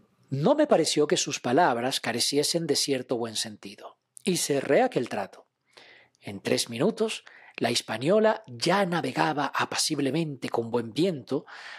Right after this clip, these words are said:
a lo largo de la costa de la Isla del Tesoro,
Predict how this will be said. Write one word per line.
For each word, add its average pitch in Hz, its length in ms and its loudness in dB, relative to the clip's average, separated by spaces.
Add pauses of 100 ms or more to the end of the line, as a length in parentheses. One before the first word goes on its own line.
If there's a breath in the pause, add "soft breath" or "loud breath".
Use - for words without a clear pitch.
(180 loud breath)
a 156 80 2
lo 160 120 4
largo 247 300 6
de 202 100 6
la 135 100 -2
costa - 640 0
de 131 80 -2
la 113 120 -2
Isla 131 340 -2
del 104 200 -8
Tesoro, - 500 -4